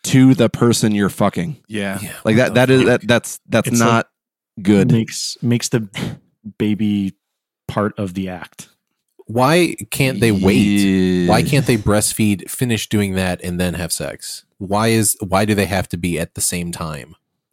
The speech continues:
Speaker 4: Gotta get your fuck on, man.
Speaker 2: Yeah.
Speaker 3: Don't, like,
Speaker 2: Can't
Speaker 3: that
Speaker 2: waste a boner.
Speaker 4: Yes.
Speaker 1: I
Speaker 2: Never
Speaker 1: mean, that
Speaker 2: waste a
Speaker 1: almost
Speaker 2: boner.
Speaker 1: comes off as, like, a weird fetish thing, though, when you kinda
Speaker 3: It
Speaker 1: hear
Speaker 3: does.
Speaker 1: about it, like,
Speaker 3: Like, you're
Speaker 1: in that sense.
Speaker 3: incorporating somebody else into this act who cannot consent to it.
Speaker 2: I don't wanna meet these people. That is a garbage take.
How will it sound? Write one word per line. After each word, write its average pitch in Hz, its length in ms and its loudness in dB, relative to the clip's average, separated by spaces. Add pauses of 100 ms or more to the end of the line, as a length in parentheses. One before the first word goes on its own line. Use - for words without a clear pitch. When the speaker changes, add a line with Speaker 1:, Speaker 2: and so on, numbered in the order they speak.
(120)
Speaker 4:
Gotta 101 140 -6
get 110 100 -6
your 117 80 -6
fuck - 280 -2
on, 101 220 0
man. 104 380 -2
Speaker 2:
Yeah. 110 220 -8 (120)
Speaker 3:
Don't, 135 280 0
like, 147 120 4
Speaker 2:
Can't 143 120 4
Speaker 3:
that 147 60 8 (120)
Speaker 2:
waste - 100 -4
a 139 40 0
boner. 139 300 4
Speaker 4:
Yes. 123 180 0
Speaker 1:
I 135 40 6
Speaker 2:
Never 160 120 6
Speaker 1:
mean, 151 60 6
that 180 60 6
Speaker 2:
waste 117 100 6
a - 40 6
Speaker 1:
almost 208 240 6
Speaker 2:
boner. - 60 0
Speaker 1:
comes 139 180 4
off 135 180 4
as, 123 140 4
like, 110 100 4
a 104 60 4
weird 113 260 2
fetish 127 460 0
thing, 87 240 -4
though, 87 180 0
when 90 140 -2
you 90 100 -4
kinda 104 220 0
Speaker 3:
It 156 40 6
Speaker 1:
hear - 100 2
Speaker 3:
does. 185 120 4
Speaker 1:
about 247 160 4
it, 101 40 2
like, 90 200 0
Speaker 3:
Like, 123 220 0
you're 139 80 4
Speaker 1:
in - 120 0
that 92 180 -2
sense. - 100 -4
Speaker 3:
incorporating 120 480 2
somebody 117 400 0
else 104 240 0
into 104 260 -6
this 92 260 -2
act 92 600 -8
who 110 320 0
cannot 98 460 -4
consent 92 480 -8
to 67 180 -8
it. 69 140 -12 (100)
Speaker 2:
I 127 80 -4
don't 180 160 0
wanna 139 160 0
meet 117 180 -2
these 101 180 -10
people. 110 280 -6
That 117 120 -2
is 120 120 -4
a 110 60 -6
garbage 98 460 -6
take. - 380 -14